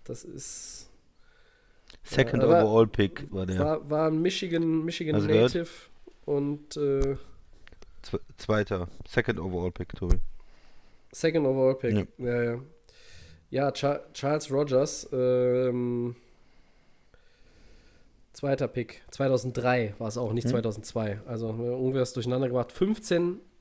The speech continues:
Speaker 1: Spiele gespielt, davon neun <laughs> als Starter, sechsunddreißig Receptions,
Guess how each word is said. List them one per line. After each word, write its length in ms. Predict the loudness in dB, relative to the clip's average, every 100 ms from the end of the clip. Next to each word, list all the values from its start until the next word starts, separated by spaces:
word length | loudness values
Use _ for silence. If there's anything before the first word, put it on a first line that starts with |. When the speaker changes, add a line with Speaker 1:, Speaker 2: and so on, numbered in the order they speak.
| -20
Speaker 1:
Spiele 420 | -16 -8 -2 0
gespielt, 560 | -2 -4 -4 -2 -2 -4
davon 380 | -2 0 0
neun 260 | 2 4 2
<laughs> 120 | 0
als 140 | -4 -6
Starter, 420 | -2 -2 0 -2
sechsunddreißig 720 | -2 -4 -6 -4 -4 -4 -10
Receptions, 760 | -10 -8 -8 -8 -6 -6 -6